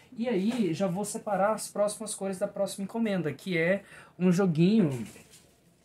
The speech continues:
de americano tulipas, tá? São só duas peças, dois americanos, dois descansos de copos e não sei se tem mais alguma coisa nessa encomenda, eu tenho que dar uma olhadinha.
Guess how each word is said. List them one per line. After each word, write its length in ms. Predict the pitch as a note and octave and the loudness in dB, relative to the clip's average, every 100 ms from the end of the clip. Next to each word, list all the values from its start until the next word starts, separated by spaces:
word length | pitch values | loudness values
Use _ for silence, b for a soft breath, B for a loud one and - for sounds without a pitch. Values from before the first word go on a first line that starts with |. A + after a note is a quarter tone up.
| _ _ | _ _
de 240 | E3 B2+ | -12 -6
americano 500 | F3 F#3 F3+ F3+ E3+ | -2 0 -2 -4 -6
tulipas, 640 | F3 G#3+ G3+ G3 - D3 - | -6 -6 -4 -4 -6 -8 -6
tá? 200 | E3 E3 | -6 -6
São 200 | - F3+ | -8 -6
só 140 | - | -6
duas 220 | B3+ B3+ A#3+ | -6 -6 -4
peças, 400 | C#3+ - - B2+ | -6 -6 -8 -4
dois 180 | F#3 | -2
americanos, 600 | F3+ F#3 F#3 G#3+ A#3+ A#3 | 0 0 -2 -2 0 -2
dois 260 | D#3+ F#3 G3+ | -2 -2 -2
descansos 540 | F#3+ - - G3 - | -4 -4 -6 -8 -10
de 80 | F3 | -12
copos 600 | - E3 G3+ - A#3+ - B B B B _ | -8 -4 -4 -6 -12 -12 B B B B _
e 520 | - F3+ G3 G#3+ A#3+ A#3+ B B B - | -12 -8 -4 0 0 0 B B B -10
não 140 | F#3 | -8
sei 200 | F#3 F#3 | -6 -6
se 100 | F3+ | -6
tem 100 | E3+ | -4
mais 180 | E3 D#3+ | -2 -2
alguma 220 | D#3+ D#3+ | -2 -4
coisa 220 | D#3+ D#3 | -4 -4
nessa 180 | D#3+ - | -4 -6
encomenda, 360 | F3 F3+ C#3+ B2+ | -6 -6 -6 -8
eu 40 | |
tenho 160 | E3 D#3+ | -10 -10
que 60 | |
dar 80 | D#3+ | -8
uma 120 | D#3 | -6
olhadinha. 440 | E3+ G#3 F3+ A#2 | -4 -4 -4 -8